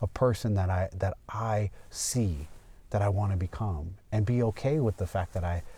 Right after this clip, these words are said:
you have faults or you've done things, um, you know, as you move through it, and then you say, "Okay, well,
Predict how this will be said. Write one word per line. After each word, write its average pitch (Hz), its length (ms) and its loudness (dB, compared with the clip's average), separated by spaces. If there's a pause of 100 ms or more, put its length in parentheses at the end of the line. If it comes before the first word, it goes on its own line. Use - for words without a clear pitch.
(100)
you 113 100 4
have 95 300 2
faults 95 440 2
or 92 60 2
you've 87 220 2
done 92 260 2
things, 92 460 0 (480)
um, 87 380 2 (360)
you 110 100 2
know, 98 220 4
as 101 220 4
you 98 100 4
move 98 220 2
through 117 240 2
it, 101 100 2
and 95 100 2
then 95 80 2
you 98 60 2
say, 104 160 -2
"Okay, 123 300 0
well, 120 240 0